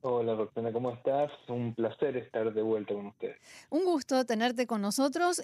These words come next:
Speaker 2: y la idea es que nos cuentes un poco cómo se está viviendo en, dentro de Yesh Atid, eh,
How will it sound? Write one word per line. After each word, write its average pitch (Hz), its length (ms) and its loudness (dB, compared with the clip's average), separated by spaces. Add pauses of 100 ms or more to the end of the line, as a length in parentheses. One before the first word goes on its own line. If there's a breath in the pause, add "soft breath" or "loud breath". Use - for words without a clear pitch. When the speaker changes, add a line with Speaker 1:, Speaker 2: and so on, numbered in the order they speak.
Speaker 2:
y 208 420 0
la 180 180 0
idea 208 380 2
es 269 80 0
que 226 100 -4
nos 190 140 -2
cuentes 233 420 -2
un 190 120 -4
poco 208 280 0
cómo 214 220 -2
se 214 140 -4
está 214 220 -2
viviendo 214 840 2 (100)
en, 180 360 -6
dentro 226 460 4
de 170 140 2
Yesh 190 280 0
Atid, 269 400 2 (560 loud breath)
eh, 202 260 0